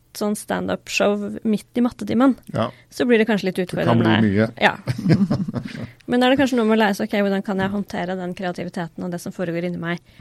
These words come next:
Speaker 1: i klasserommet,
Speaker 2: Mm.
Speaker 1: som gjør at jeg både kan motta læring, elevene rundt meg kan, eh, motta læring, og jeg
Speaker 2: Ja.
Speaker 1: kan ha det kjempegøy i friminuttet og, eh, på teatergruppa på kvelden.
Speaker 2: Ja, for det, ikke sant? Så slik
Speaker 1: Mm.
Speaker 2: at det ikke blir utelukkende negativ ting.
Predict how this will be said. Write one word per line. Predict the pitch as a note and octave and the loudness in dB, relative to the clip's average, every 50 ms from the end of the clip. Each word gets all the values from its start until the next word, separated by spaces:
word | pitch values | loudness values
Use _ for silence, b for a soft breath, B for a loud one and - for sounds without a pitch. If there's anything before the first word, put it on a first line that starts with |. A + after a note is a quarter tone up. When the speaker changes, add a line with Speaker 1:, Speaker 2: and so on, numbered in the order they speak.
| b b b - - | b b b -2 0
Speaker 1:
i | A#3 G#3 | 0 2
klasserommet, | - A3+ G#3+ - G#3 G3 F#3+ C4+ F#4 D4+ - | 2 0 -2 -2 0 2 2 2 2 0 0
Speaker 2:
Mm. | F3+ C#3 C3+ A#2+ A2+ C3+ C3+ - | 0 0 2 2 0 0 -4 -6
Speaker 1:
som | - A#3+ A3+ | -4 -2 -2
gjør | G#3 | 0
at | G3+ - | 0 0
jeg | G#3 G3+ G3 | -2 -2 -2
både | G3+ F#3+ F3 F3+ | -2 -2 -2 -2
kan | - F#3+ | -2 -2
motta | F#3 F3 F3 - F#3 | -2 -2 -4 -4 -6
læring, | F#3 F#3 F3 E3+ F3 F#3+ G3+ b b b b b b | -6 -6 -4 -4 -4 -4 -4 b b b b b b
elevene | - G#3 G3+ F3+ F3+ F3+ | -2 0 2 2 2 2
rundt | F3+ F3 E3 - | 0 0 -2 -6
meg | F3 F3 - | -8 -8 -8
kan, | F#3 F#3 F3+ F3+ F3+ F#3 | -8 -8 -8 -8 -8 -8
eh, | F#3 F#3+ F#3+ G3 F#3+ F#3+ F#3+ F#3+ F#3 | -8 -8 -8 -8 -8 -8 -8 -6 -6
motta | F3+ F3+ F3 - | -6 -6 -6 -6
læring, | F#3 F3+ F3 G3+ A3+ - | -4 -4 -2 -2 -2 -2
og | - | -2
jeg | F#3 | -2
Speaker 2:
Ja. | - | -2
Speaker 1:
kan | G#3+ G#3 | -2 -2
ha | G3+ F#3+ | -2 -2
det | F3+ G3 | -4 -4
kjempegøy | - - - G#3+ F3+ D#3 - - D3 F3 E3+ E3+ E3+ b b b b b - | -6 -8 -8 -8 -8 -8 -10 -10 -6 -4 -4 -4 -4 b b b b b -4
i | - | -2
friminuttet | G#3 A#3+ G#3+ F#3 F3 E3+ F3 - - - F3+ F3+ F3 E3+ - - | 0 2 2 0 0 -4 -6 -8 -8 -8 -6 -6 -6 -6 -4 -4
og, | F#3+ F3+ F3 F3 E3+ F3+ F3 b b b b b b b b _ - | -2 -2 0 0 -2 -2 -4 b b b b b b b b _ -14
eh, | - - A2 A2+ B2 C3+ C3 | -10 -8 -8 -6 -6 -6 -6
på | - - G#3+ | -6 -4 -2
teatergruppa | - G#3+ F#3 F3 - F3 F3+ F3+ - F3+ F3 | 0 2 0 0 0 -4 -4 -6 -6 -8 -8
på | - | -6
kvelden. | - G3+ F3+ E3 E3+ D#3+ F3 E3 - - - - | -4 -4 -4 -4 -6 -8 -10 -12 -16 -10 -4 -2
Speaker 2:
Ja, | C#3+ D3+ | 0 0
for | D3 E3+ E3+ | 2 2 2
det, | D#3+ D3 D3+ | 2 2 0
ikke | E3+ D3 | -2 -2
sant? | A#2+ - F#3 - | -2 -2 -2 -2
Så | - D#3 | -2 0
slik | F#3 B3 A3+ | 0 2 2
Speaker 1:
Mm. | A3 | 2
Speaker 2:
at | - | 0
det | F3+ E3 A#2 | 0 -2 -2
ikke | A#2 B2 | 0 0
blir | A#2 C3 D#3 D#3+ C3+ A2 | 0 0 0 0 -2 -2
utelukkende | - A2 G#2+ G#2+ B2+ C#3 C#3 A#2+ | -2 -4 -4 -2 0 0 2 2
negativ | A2 G2+ G2 G2 A2 A2 - E3+ E3 | 2 2 2 0 -2 -2 -4 -6 -4
ting. | - - C#4+ D4+ E3 G2+ | -2 -2 0 0 0 -2